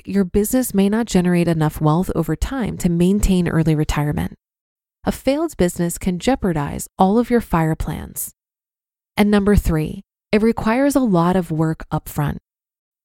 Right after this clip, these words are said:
In the beginning, you might have to spend forty to fifty hours a week, which can take a mental and physical toll on you. You have to be one hundred percent dedicated to making a passive income business work.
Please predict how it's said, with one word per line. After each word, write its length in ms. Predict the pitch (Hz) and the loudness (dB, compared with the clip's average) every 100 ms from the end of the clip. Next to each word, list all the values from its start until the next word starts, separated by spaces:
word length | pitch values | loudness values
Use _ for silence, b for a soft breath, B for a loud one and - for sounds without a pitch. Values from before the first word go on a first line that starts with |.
| - | 2
In 80 | |
the 60 | 226 | 4
beginning, 520 | 240 220 311 277 190 | 4 4 2 2 0
you 160 | 180 208 | 2 2
might 240 | 208 262 | 2 0
have 140 | 294 - | -2 -2
to 100 | 285 | -2
spend 380 | - 190 175 | 0 0 0
forty 340 | - 185 185 214 | 0 0 0 0
to 80 | 208 | 0
fifty 380 | - 165 165 | 0 -2 0
hours 280 | 160 151 160 | 0 0 0
a 60 | 156 | -2
week, 380 | 147 - - - _ - | -2 -6 -10 -20 _ -4
which 240 | 208 233 | -2 0
can 160 | - 240 | 0 0
take 260 | - 247 311 | 2 0 0
a 60 | |
mental 420 | 254 180 180 190 - | 0 0 0 -2 0
and 160 | 175 | -2
physical 380 | - 165 170 160 | 0 0 2 0
toll 300 | - 170 165 | 0 0 0
on 160 | 151 151 | -2 -4
you. 240 | - 180 - _ _ _ _ 220 | -8 -10 -16 _ _ _ _ 0
You 80 | |
have 180 | 220 233 | 0 0
to 80 | 285 | -2
be 140 | 277 | 0
one 300 | 247 175 180 | 0 2 0
hundred 220 | 226 226 220 | 2 0 0
percent 320 | 220 190 175 | 0 0 2
dedicated 560 | 147 147 - 214 240 226 | 0 0 0 0 0 0
to 120 | 185 | -2
making 380 | 170 165 220 226 | 0 0 0 -2
a 60 | |
passive 440 | - 170 165 185 185 | -2 -2 -2 0 0
income 340 | 165 165 160 | -2 0 0
business 420 | 156 143 139 - | 0 0 -2 -4
work. 380 | - - - - | -4 -4 -6 -12